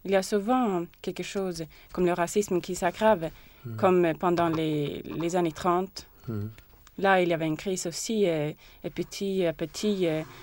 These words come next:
Speaker 1: Hitler, il, il a venu, euh,
Speaker 2: Hmm.
Speaker 1: il est venu, euh, oui.
Speaker 2: Hmm.
Speaker 1: Je crois que, qu'il y a, qu'il y a des temps comme, comme celui-ci que,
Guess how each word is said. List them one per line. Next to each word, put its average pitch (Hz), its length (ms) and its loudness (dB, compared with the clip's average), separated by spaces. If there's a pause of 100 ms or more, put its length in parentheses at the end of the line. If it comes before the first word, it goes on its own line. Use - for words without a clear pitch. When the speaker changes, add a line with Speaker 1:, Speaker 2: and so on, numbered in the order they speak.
(220)
Speaker 1:
Hitler, 175 560 2
il, 151 320 -2
il 151 140 -4
a 156 100 0
venu, 156 380 -4
euh, 156 240 -8
Speaker 2:
Hmm. - 460 -12
Speaker 1:
il 180 100 4
est 170 60 2
venu, 165 300 -2
euh, 156 100 -2 (680)
oui. 180 220 -4 (360)
Speaker 2:
Hmm. 131 100 -6 (120)
Speaker 1:
Je - 140 -18
crois 208 180 -2
que, 165 520 -4 (580)
qu'il 202 120 0
y 196 80 6
a, 165 280 2
qu'il 190 160 -4
y 185 40 4
a 180 40 2
des 175 120 -2
temps 226 240 2
comme, 175 220 -4 (460)
comme 196 100 -4
celui-ci 190 560 -4
que, 170 300 -6